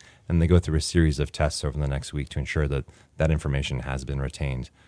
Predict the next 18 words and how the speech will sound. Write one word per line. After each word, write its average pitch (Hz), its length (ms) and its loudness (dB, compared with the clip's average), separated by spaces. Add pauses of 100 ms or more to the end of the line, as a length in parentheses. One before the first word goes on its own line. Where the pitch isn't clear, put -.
(160)
And 80 120 2
then 80 120 2
we 90 100 4
really 95 560 8
love 87 500 8
engaging 78 480 2
with 69 120 -2
that 71 120 0
material 73 520 -4 (120)
every 82 280 0
day 69 240 -2
at 65 80 -6
pre-shift, 67 580 -6 (140)
A 80 160 0
M 76 200 2
and 71 200 -6
P 73 200 -6
M, 69 220 -4